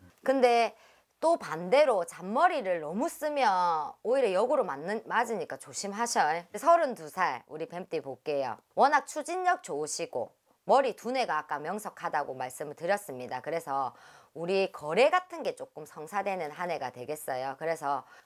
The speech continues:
과감하게 올해는 조금 투자를 하셔도 괜찮을 것 같아요. 과감하게 투자를 하는데 너무 앞만 보지 마시고 조금 시야를 조금 넓히셨으면 좋겠어요. 한치 앞만 보지 마시고 좀 뒤-, 뒤도 보고 옆도 보고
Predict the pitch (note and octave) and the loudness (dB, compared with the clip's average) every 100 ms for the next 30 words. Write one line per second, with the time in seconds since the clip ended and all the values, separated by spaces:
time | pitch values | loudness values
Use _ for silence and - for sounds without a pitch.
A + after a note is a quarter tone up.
0 | _ - E3+ C4+ E4+ F#4+ F#3+ A#2 - _ | _ -10 6 8 8 2 0 -4 -8 _
1 | _ - A#3 G#3 F3 - - F3+ - G#3 | _ -2 0 -2 -6 -10 -10 -12 -12 0
2 | A3+ A#3 F3+ F3+ A3 A3+ G3 - C3+ - | 2 2 0 -4 -4 -4 -4 -8 -12 -10
3 | E3+ D3+ - A#2+ C3 - E3 C3+ A#2+ B2+ | -8 -6 -8 -8 -8 -6 -2 0 -2 -6
4 | - - G#3 G#3+ D4+ F4 B3+ A#3 C4+ C4 | -10 0 4 6 6 4 0 2 4 4
5 | G3+ F3+ F3 C#3 C3 E3 G#3+ - G4 A4+ | 2 -2 -4 -6 -6 -4 -4 0 2 4
6 | F#4 G3+ C#3+ - D#3 C3+ B2 E3 D3 - | 2 2 -6 -8 -8 -6 -6 -6 -8 -10
7 | E3+ F#3+ - C#4+ D#4 D#4+ - - D3+ E3 | -10 -4 0 4 4 4 0 -6 -4 2
8 | C#4+ G4+ G#4 B3+ F#3 C#3+ - C3+ B2+ C3 | 2 2 -2 -4 -4 -8 -12 -12 -12 -14
9 | - D3+ - D3 C3 A#2+ A2+ F#3+ F4 F4+ | -10 -10 -4 -4 -4 -6 -8 -8 -6 -4
10 | - - F#4 G4+ C4 D3+ C#3 D#3 C3+ C3 | -4 -2 0 2 0 -2 -8 -8 -6 -6
11 | E3 D#3+ C#3+ D#3 C#3+ - D#3 - D3+ G#3 | -6 -6 -6 -8 -10 -10 -12 -10 -2 2
12 | G3+ B3+ F3+ D3 G3+ - E3 G3 F#3 D3 | 4 4 4 0 0 -2 0 -2 0 2
13 | D#3+ D3+ B2+ | 4 4 0